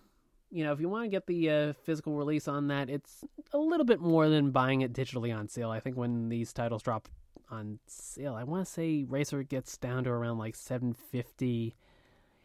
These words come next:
and, uh, I think Republic Commando drops to about, like, five bucks whenever that's on sale. I'm not sure. Maybe Racer goes down a little bit further now.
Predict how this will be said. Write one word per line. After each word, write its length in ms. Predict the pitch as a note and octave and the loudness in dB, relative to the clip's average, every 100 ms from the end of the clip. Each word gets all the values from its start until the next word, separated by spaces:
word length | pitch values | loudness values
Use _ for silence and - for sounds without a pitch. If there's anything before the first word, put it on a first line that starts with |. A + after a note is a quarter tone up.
| _ _ _ - | _ _ _ -12
and, 760 | A2 G#2+ G#2 G2+ G2+ G2+ G#2 G2 - _ _ _ _ _ - | -8 -6 -6 -6 -6 -6 -6 -8 -14 _ _ _ _ _ -14
uh, 500 | A2+ - - - - | -12 -12 -14 -16 -16
I 80 | - - - - | -18 -20 -16 -4
think 180 | G#3+ A3 | -2 -2
Republic 340 | E3 E3 D3 - | -6 -6 -10 -8
Commando 380 | C3 C3 A#2 A2+ | -4 -4 -4 -6
drops 320 | B2+ A2 - | -10 -10 -10
to 80 | A2+ | -10
about, 260 | G#2+ F#2 | -12 -14
like, 140 | A2 - | -16 -16
five 280 | - G#2 - | -16 -16 -14
bucks 220 | G2+ - | -14 -12
whenever 260 | A#2 G#2+ G#2+ | -10 -10 -10
that's 260 | G2 - | -12 -14
on 160 | G2+ G#2+ | -14 -14
sale. 360 | - A2 A2 - - - _ _ _ _ _ - - | -12 -12 -14 -20 -20 -20 _ _ _ _ _ -20 -6
I'm 80 | F3 | 0
not 140 | F#3+ | 0
sure. 140 | D#3+ C#3 | 2 2
Maybe 240 | F#3 F#3+ | 2 2
Racer 300 | D#3 D#3 C#3+ | 2 2 0
goes 180 | C3 B2 | 0 0
down 180 | B2 B2 | -2 -2
a 60 | |
little 180 | A#2+ A#2 | -2 -4
bit 100 | A#2 | -6
further 360 | - A#2+ A2+ A2 | -8 -8 -6 -8
now. 320 | G#2+ G2+ | -10 -10